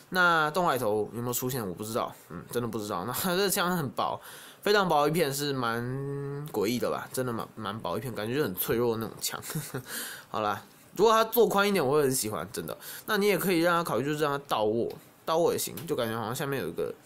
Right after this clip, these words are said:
镰刀状的东西，这样也蛮帅的。可是，嗯，官图上它是给它正确握法啦，官方正确握法是握成正握，只是说上面涂起来就是比较奇怪，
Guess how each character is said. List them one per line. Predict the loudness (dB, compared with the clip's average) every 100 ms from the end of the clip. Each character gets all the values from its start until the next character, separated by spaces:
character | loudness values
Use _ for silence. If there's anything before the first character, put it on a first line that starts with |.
| -12 -10 -10 -14 -6
镰 | -4 -2
刀 | -2 0
状 | -2
的 | -2
东 | -4
西， | -4
这 | -6
样 | -8 -6 -2 -2 -2 -6 -12 -18 -16
也 | -8 -6
蛮 | -4
帅 | -2 -2
的。 | -4 -8 -16 -16 -18 -20 -4
可 | 2
是， | 4 4
嗯， | 2 -2 2
官 | 2
图 | 4 2
上 | 2 0
它 | -2
是 | -2 -4
给 | -4
它 | -2 -4 -4 -10 -20 -20 -20 -20 -20 -2
正 | 2 4
确 | 8
握 | 8 8
法 | 4 0
啦， | -2
官 | -2 -2
方 | 0
正 | 0
确 | 2
握 | 2 2
法 | -2 -4
是 | -4 -4
握 | -2 -2
成 | -4 -8 -12 -6
正 | -6 -4
握， | -8 -8 -14 -20 -20 -20 -20 -20 -20 -16
只 | -6
是 | -2
说 | -2
上 | 0 -2
面 | -2 -4
涂 | -6 -8
起 | -6
来 | -6
就 | -6
是 | -6
比 | -6
较 | -6 -4
奇 | -4 -4
怪， | -4